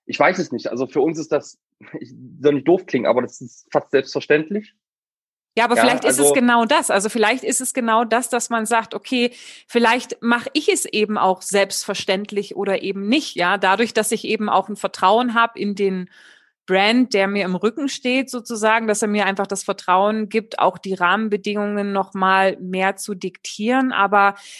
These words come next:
Speaker 2: das, das ist, finde ich, ganz spannend, ob's nicht einfach, sag ich mal, eher eine Sache ist, die ein-, die in einem selber begründet liegt, dass man sagt,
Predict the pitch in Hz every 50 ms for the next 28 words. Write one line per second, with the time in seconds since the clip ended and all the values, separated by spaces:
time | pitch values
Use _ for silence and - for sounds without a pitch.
0 | - - _ _ - 214 - 240 - - - _ _ _ _ _ _ 208 220 208
1 | 214 254 269 277 - - 214 - 285 277 285 254 - 262 240 233 - - 254 262
2 | 262 247 233 - 208 - - 254 247 233 247 - 202 220 233 - 240 226 196 214
3 | 214 208 226 220 - 233 214 208 202 - - - 196 208 214 226 226 220 208 214
4 | 233 226 - 247 - 226 - - 226 - 123 185 202 208 214 208 - 190 220 214
5 | - 208 214 - 185 196 208 208 202 196 185 - 196 208 226 226 240 226 - -
6 | 190 196 - 160 180 180 180 170 175 165 - - 170 160 165 175 180 208 220 214
7 | - - 196 180 - 196 185 180 190 180 175 -